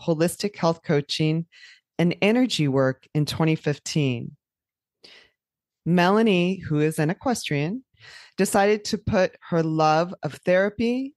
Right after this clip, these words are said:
and horses together in an entirely new way. She integrates horses as teachers and healers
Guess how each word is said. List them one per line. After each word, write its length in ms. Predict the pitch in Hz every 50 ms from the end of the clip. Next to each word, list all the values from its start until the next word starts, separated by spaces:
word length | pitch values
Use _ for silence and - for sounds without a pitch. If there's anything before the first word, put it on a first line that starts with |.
| _ _ -
and 80 | 143 139
horses 500 | 139 - - 175 175 170 - 170 160 -
together 520 | - - 143 - 165 156 156 165 170 - - -
in 120 | 156 147
an 100 | 139 139
entirely 720 | 139 139 139 139 - - 175 170 185 196 214 220 233 233
new 240 | 226 208 202 196 190
way. 420 | 180 170 156 143 135 - - 160 160 _ _ _ _ _ _ _ _ _ _ _ _ _ -
She 320 | - - - - 202 208
integrates 800 | 196 - 196 196 196 - 196 - 160 156 151 143 - - - - _
horses 840 | _ - 311 339 330 - - 151 135 131 131 131 139 139 - - - _ _ _ _ _ _ _ _ _ -
as 200 | 143 143 - -
teachers 680 | - - 208 214 - - 143 131 127 131 127 - - -
and 140 | 139 139 131
healers 760 | - - - 202 190 180 160 139 131 127 123 123 - - -